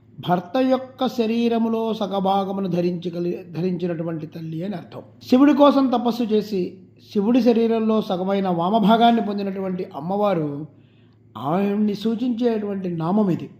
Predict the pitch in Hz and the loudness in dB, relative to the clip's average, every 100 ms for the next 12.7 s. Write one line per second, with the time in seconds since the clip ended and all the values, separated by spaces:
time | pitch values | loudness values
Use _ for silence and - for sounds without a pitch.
0 | - - _ 123 139 214 269 277 277 269 | -20 -20 _ -6 2 6 8 8 6 4
1 | 269 262 262 262 269 - 185 233 254 254 | 2 2 2 2 0 -2 -2 0 0 2
2 | 254 233 254 254 262 - 170 220 240 240 | 2 2 0 0 -2 -8 -2 0 2 0
3 | - 143 170 190 196 202 196 185 226 349 | -2 -4 -2 2 2 2 2 0 0 -2
4 | 359 - - - 123 220 294 269 262 247 | -4 -12 -20 -14 -2 0 2 0 2 2
5 | 226 208 196 202 190 190 180 185 208 180 | 2 0 -2 -2 -2 -2 -2 -2 -2 0
6 | 180 185 170 170 175 202 175 165 127 - | 0 0 -2 -2 -2 -2 -4 -8 -10 -14
7 | - - - - - - - - 247 294 | -20 -20 -20 -20 -20 -20 -20 2 6 6
8 | - - - 240 262 - - 214 220 220 | 4 -6 -2 0 0 -4 -4 -2 0 -2
9 | 226 202 190 196 196 190 196 - - - | -4 -4 -2 0 -2 -2 -2 -4 -10 -12
10 | - 220 220 196 214 220 - 170 151 156 | -4 -2 0 0 0 -2 -2 -2 -2 -4
11 | - - - - 202 226 254 247 180 175 | -10 -20 -20 -8 2 4 4 2 -6 -2
12 | 202 202 214 202 208 208 208 | 0 2 2 0 0 -2 -4